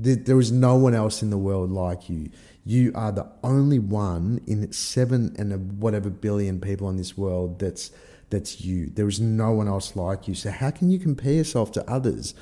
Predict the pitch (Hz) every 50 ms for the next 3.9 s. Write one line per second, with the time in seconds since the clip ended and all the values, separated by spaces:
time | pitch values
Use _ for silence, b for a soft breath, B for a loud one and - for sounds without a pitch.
0 | B B B B B B B - 131 143 156 160 156 147 139 117 101 110 107 101
1 | 98 87 92 87 80 85 104 120 127 - - B B B B B B B B 120
2 | - - - 117 107 113 120 120 123 - 110 90 98 101 123 127 - - 139 120
3 | - 120 113 104 92 90 98 - - 92 87 82 90 98 120 165 226 -